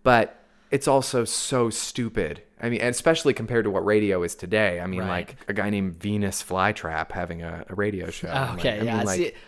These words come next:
Speaker 2: I don't know all the intricacies of it. I know, like, the, the turkey drop because everyone over the age of forty mentions it constantly.
Speaker 1: Right,
Speaker 2: Every,
Speaker 1: right.
Speaker 2: like,
Speaker 1: It's classic.
Speaker 2: fucking fall.
Speaker 1: Yeah.
Speaker 2: Um,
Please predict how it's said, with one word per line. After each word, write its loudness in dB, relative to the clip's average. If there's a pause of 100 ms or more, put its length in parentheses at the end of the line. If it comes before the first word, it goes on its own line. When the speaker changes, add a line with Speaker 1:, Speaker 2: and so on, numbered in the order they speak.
Speaker 2:
I 2
don't 4
know 6
all 8
the -2
intricacies -6
of -6
it. -6
I -2
know, 0
like, -4
the, -10 (220)
the -6
turkey -6
drop -4
because -8
everyone -6 (140)
over -6
the -6
age -6
of -12
forty -8 (360)
mentions -8
it -10 (160)
constantly. -10
Speaker 1:
Right, 0
Speaker 2:
Every, -4
Speaker 1:
right. 0
Speaker 2:
like, -8
Speaker 1:
It's -14
classic. 0
Speaker 2:
fucking -8
fall. -8 (160)
Speaker 1:
Yeah. -2
Speaker 2:
Um, -2